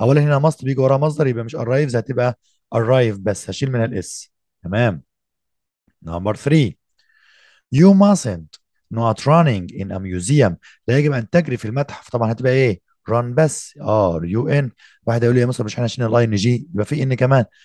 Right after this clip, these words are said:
لا أنا بضيف ال ان، لما أضيفها ان جي فلما أشيل الاي ان جي أشيل ان كمان، يبقى ان واحدة.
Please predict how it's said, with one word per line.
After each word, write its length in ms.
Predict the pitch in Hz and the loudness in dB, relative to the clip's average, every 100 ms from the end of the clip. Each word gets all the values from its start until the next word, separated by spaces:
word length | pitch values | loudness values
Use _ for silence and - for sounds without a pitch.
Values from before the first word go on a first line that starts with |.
| _ | _
لا 120 | - 117 | -8 -4
أنا 100 | 113 | -2
بضيف 280 | 123 160 | 0 2
ال 80 | 151 | 2
ان، 160 | 135 117 | 0 0
لما 180 | 110 123 | -2 -2
أضيفها 280 | 147 - | -4 -4
ان 100 | 143 | -2
جي 240 | 135 170 170 _ - | 0 0 -2 _ -6
فلما 240 | 120 131 | -4 -2
أشيل 220 | 131 147 | -2 0
الاي 60 | 135 | 0
ان 80 | 135 | 0
جي 300 | 135 165 120 | -4 -8 -8
أشيل 280 | - 135 139 | -4 -2 -2
ان 160 | 117 | -6
كمان، 280 | 101 87 73 _ _ 104 | -8 -8 -10 _ _ -6
يبقى 160 | 117 | -4
ان 80 | 131 | -2
واحدة. 280 | 95 - | -4 -6